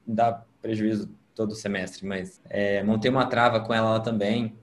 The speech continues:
uns preços ridículos, e o pessoal aceitou, sabe? Eu acho muito legal isso, que você coloca umas coisas nada a ver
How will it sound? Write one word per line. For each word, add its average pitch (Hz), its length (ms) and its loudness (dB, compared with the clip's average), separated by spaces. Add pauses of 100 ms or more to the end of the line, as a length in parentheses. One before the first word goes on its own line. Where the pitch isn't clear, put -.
(160)
uns 117 140 -10
preços 123 360 -8
ridículos, 120 800 -2
e 123 140 0
o - 140 -8
pessoal 135 340 -4
aceitou, 117 560 -4
sabe? 104 300 -2
Eu - 20 4
acho 107 180 0
muito 160 160 -4
legal 131 320 10
isso, 127 240 2
que - 60 -14
você 123 160 -2
coloca 127 300 4
umas 139 160 -2
coisas 131 200 2
nada 143 280 8
a - 20 12
ver 123 320 2